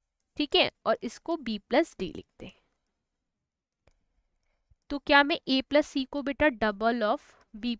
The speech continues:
plus D लिख सकती हूँ, क्योंकि ये चीज हमें गिवन थी। तो एक तरह से बेटा क्या मिल जाएगा, three times of B plus three times of D is equals to three sixty। क्या मिल गया, थ्री कॉमन ले लिया,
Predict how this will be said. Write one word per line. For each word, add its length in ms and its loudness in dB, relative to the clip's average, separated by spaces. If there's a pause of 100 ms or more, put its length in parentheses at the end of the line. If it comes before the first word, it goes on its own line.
plus 220 0
D 100 2
लिख 160 0
सकती 340 -2
हूँ, 100 0 (240)
क्योंकि 220 -8
ये 120 -2
चीज 260 -2
हमें 240 -2
गिवन 300 0
थी। 180 2 (3500)
तो 80 -4
एक 180 -2
तरह 160 6
से 120 0
बेटा 240 2
क्या 220 4
मिल 180 0
जाएगा, 320 2 (180)
three 220 0 (100)
times 420 0
of 140 -4 (140)
B 100 -4 (320)
plus 280 -4
three 260 -2
times 360 -4
of 120 -2 (180)
D 60 -4 (380)
is 140 -8
equals 460 -8
to 160 -10
three 160 -4
sixty। 380 -8 (1300)
क्या 140 6
मिल 160 2
गया, 160 4
थ्री 260 -4
कॉमन 340 -2
ले 140 0
लिया, 200 0